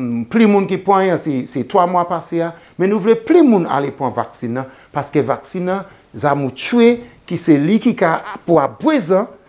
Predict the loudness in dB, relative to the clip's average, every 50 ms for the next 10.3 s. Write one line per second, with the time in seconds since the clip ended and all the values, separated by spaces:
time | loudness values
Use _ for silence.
0 | _ _ _ -6 0 2 2 2 2 0 -2 -2 -4 -6 -4 -2 0 0 0 0
1 | 0 2 2 2 2 2 0 -2 -2 -2 -4 -4 -2 -2 -2 -2 -2 -2 -4 -6
2 | -10 -20 -20 _ _ _ -4 -2 -2 0 0 2 0 0 0 0 0 0 0 0
3 | -4 -14 -20 -20 _ _ -8 -4 -2 0 0 0 0 -2 -4 -4 -6 -6 -4 -2
4 | 0 0 0 0 -2 -4 -4 -4 -4 -6 -6 -8 -10 -12 -12 -12 -14 _ _ _
5 | _ _ -6 -6 -4 -4 -4 -6 -8 -8 -4 -4 -4 -4 -4 -6 -8 -8 -8 -10
6 | -8 -8 -8 -8 -10 -12 _ _ _ _ _ -10 -8 -6 -6 -6 -6 -8 -6 -4
7 | -2 -2 -2 -2 -2 0 0 -2 -2 -2 -4 -6 -8 -12 -18 -10 -8 -6 -6 -6
8 | -8 -12 -12 -12 -12 -12 -12 -16 _ _ _ _ _ _ _ _ _ _ _ -6
9 | -4 -2 -2 0 -2 -2 -2 -2 -2 -2 -2 -2 -4 -6 -4 -4 -6 -6 -4 -4
10 | -2 -2 0 -2 -4